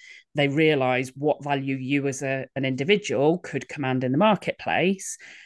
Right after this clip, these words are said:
That's where it's tempting to offer the counter offer, 'cause it's kind of like, "Oh, well, okay, actually,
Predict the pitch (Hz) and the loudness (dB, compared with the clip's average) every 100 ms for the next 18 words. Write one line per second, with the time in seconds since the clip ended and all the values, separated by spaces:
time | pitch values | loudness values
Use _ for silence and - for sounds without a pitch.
0 | - - 147 147 - - 139 135 - - | -18 -6 0 2 0 2 4 4 0 -2
1 | 147 - 151 135 151 135 - 135 143 135 | -4 -2 -2 -2 0 -2 -2 -4 -2 -4
2 | 127 156 143 202 233 214 - - - 135 | 0 0 2 2 2 0 -6 -10 -12 -8
3 | 135 131 127 - - 127 123 127 135 131 | -4 0 0 0 0 2 2 0 -2 -2
4 | 127 123 127 127 139 - - 110 135 170 | 0 0 0 -4 -10 -10 -8 -2 0 0